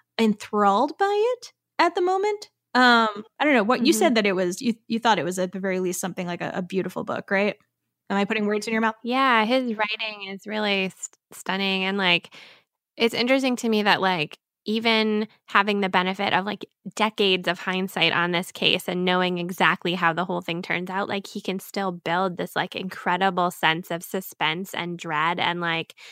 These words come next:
Speaker 2: fascination, but also revulsion with all of these things. Like, it's just, yeah, it's a very well done <laughs> book for sure. Um, so I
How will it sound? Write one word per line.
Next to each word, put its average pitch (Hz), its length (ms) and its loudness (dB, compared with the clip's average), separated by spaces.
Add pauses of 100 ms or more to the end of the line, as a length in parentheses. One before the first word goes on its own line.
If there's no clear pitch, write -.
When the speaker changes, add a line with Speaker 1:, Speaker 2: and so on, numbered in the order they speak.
(280)
Speaker 2:
fascination, 190 1000 0
but 185 140 0
also 180 360 0
revulsion 175 640 -4
with 254 140 -8
all 247 200 -6
of 240 140 -10
these 240 180 -10
things. 254 460 -8
Like, 202 200 -2
it's 180 220 -8
just, - 440 0 (720)
yeah, - 180 -2 (380)
it's - 220 -8
a 180 240 0 (640)
very 170 480 2 (440)
well 180 280 0
done - 480 -2
<laughs> - 40 -20
book - 520 -2 (140)
for - 160 -8
sure. - 500 -4 (1080)
Um, 208 520 4 (220)
so - 120 0
I 370 260 8